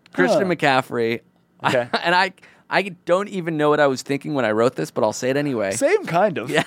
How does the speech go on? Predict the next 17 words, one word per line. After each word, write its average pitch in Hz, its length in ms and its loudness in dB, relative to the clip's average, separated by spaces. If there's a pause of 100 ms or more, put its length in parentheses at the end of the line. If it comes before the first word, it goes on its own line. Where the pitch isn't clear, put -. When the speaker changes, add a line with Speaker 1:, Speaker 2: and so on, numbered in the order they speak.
(240)
Speaker 2:
Same 240 300 2
kind 196 300 2
of. 120 200 -2
Speaker 1:
<laughs> - 20 -20
What 170 140 4
if 208 80 2
we 190 80 4
have 165 160 4
the 143 60 -6
same - 320 0
one? 175 220 2
Speaker 2:
That 170 160 4
would 202 140 4
be 135 340 2 (300)
Speaker 1:
<laughs> - 260 -20
Speaker 2:
rich. - 560 -2
Speaker 1:
I, 135 460 -2